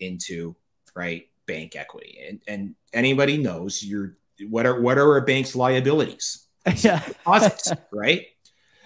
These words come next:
Speaker 1: Those are the certain liabilities and, and very rapidly converted. Same language is in Dodd-Frank.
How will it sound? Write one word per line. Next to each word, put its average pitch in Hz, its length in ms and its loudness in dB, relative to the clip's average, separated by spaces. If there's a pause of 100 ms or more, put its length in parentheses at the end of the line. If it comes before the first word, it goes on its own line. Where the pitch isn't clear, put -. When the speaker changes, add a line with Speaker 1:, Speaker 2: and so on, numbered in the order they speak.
(180)
Speaker 1:
Those 135 240 2
are 147 80 6
the 156 80 2
certain 147 720 2
liabilities 135 720 2
and, 120 220 -2
and 117 440 -2
very 131 300 4
rapidly 127 520 2
converted. 135 520 -4 (800)
Same 170 340 6
language 156 420 6
is 143 140 2
in 135 160 0
Dodd-Frank. 120 800 0